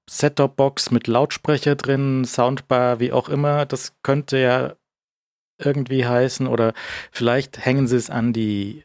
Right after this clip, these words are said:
HomePod-Lautsprechergeschichte dran. Ja, also der Gernot hatte gemeint, vielleicht sowas wie HomePod T V. Ja, das ist eine, eine Box, die unter deinem Fernseher lebt. Die ist wie ein HomePod, nur kein Lautsprecher drin, aber es macht Fernsehen. Also es ist so eine Art HomePod. Die,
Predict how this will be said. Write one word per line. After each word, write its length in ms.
HomePod-Lautsprechergeschichte 2250
dran. 460
Ja, 140
also 220
der 260
Gernot 320
hatte 180
gemeint, 300
vielleicht 320
sowas 260
wie 120
HomePod 440
T 200
V. 180
Ja, 140
das 140
ist 200
eine, 360
eine 160
Box, 340
die 100
unter 200
deinem 180
Fernseher 420
lebt. 360
Die 80
ist 160
wie 60
ein 120
HomePod, 400
nur 160
kein 300
Lautsprecher 580
drin, 240
aber 240
es 160
macht 160
Fernsehen. 460
Also 160
es 80
ist 100
so 80
eine 160
Art 160
HomePod. 400
Die, 140